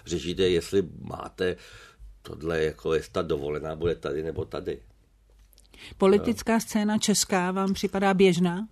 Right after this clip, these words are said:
Speaker 2: normální, jako v normální evropské
Speaker 1: Eh,
Speaker 2: zemi?
Speaker 1: ano, standardně středoevropská,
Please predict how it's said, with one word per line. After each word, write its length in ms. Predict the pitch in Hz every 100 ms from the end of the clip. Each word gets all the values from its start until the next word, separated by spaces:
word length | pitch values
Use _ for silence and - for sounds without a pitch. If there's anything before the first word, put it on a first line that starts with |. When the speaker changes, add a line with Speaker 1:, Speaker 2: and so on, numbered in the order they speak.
| -
Speaker 2:
normální, 680 | 202 190 185 180 175 190 202
jako 380 | 185 196 190
v 60 | 185
normální 520 | 185 180 175 175 180
evropské 340 | 180 180 - 107
Speaker 1:
Eh, 120 | 214
Speaker 2:
zemi? 180 | 196 226 - -
Speaker 1:
ano, 340 | - 101 104 - -
standardně 720 | - - 95 95 101 107 113
středoevropská, 1000 | - - 90 107 87 76 - - 71